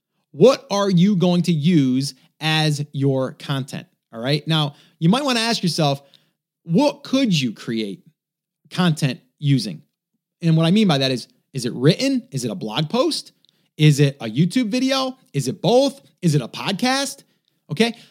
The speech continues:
How are you going to show up and deliver this content? Now, I would definitely strongly recommend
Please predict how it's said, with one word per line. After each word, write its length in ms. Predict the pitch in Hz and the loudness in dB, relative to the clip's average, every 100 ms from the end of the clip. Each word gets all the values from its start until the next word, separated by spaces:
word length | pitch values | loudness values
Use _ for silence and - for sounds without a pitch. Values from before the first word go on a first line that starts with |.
| _ | _
How 320 | - - 214 247 | -10 -2 2 4
are 60 | |
you 220 | 240 196 | 4 4
going 240 | 190 202 190 | 4 2 2
to 80 | 170 | -2
show 320 | - 170 170 | 0 0 2
up 320 | 175 120 - - _ _ | 2 0 -6 -20 _ _
and 140 | 175 160 | 2 4
deliver 320 | 151 143 135 | 4 2 0
this 180 | 127 - | -6 -8
content? 480 | - 165 151 - - | -6 -4 -4 -8 -6
Now, 140 | 147 - | -6 -2
I 100 | 185 | 2
would 240 | 175 139 | 2 2
definitely 400 | 214 240 - 262 | 0 0 -2 -2
strongly 600 | - - 196 208 214 214 | -2 -2 0 0 0 0
recommend 840 | 156 160 170 202 185 147 135 139 | 0 -2 -2 -2 0 0 -2 -4